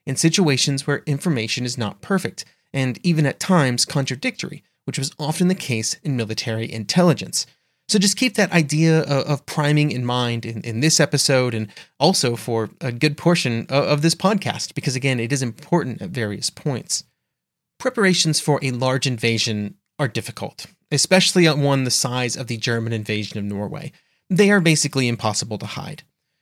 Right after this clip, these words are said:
In early March, there were already reports of the German government setting up what they were calling travel agencies in Oslo, Bergen,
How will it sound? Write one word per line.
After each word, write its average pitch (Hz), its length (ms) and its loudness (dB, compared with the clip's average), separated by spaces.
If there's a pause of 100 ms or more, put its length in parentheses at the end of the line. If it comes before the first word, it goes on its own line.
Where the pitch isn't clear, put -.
In 147 120 0
early 220 200 4
March, 123 360 4
there 147 120 4
were 139 140 0
already 165 320 2
reports 151 560 0
of 135 100 -8
the 123 120 -6
German 143 340 0
government 117 480 -2 (280)
setting 156 360 4
up 135 160 0
what 147 280 -2
they 147 120 2
were 156 100 -2
calling 135 440 -2
travel 165 580 0
agencies 123 720 -2
in 117 200 -6
Oslo, 135 480 0
Bergen, 117 480 -2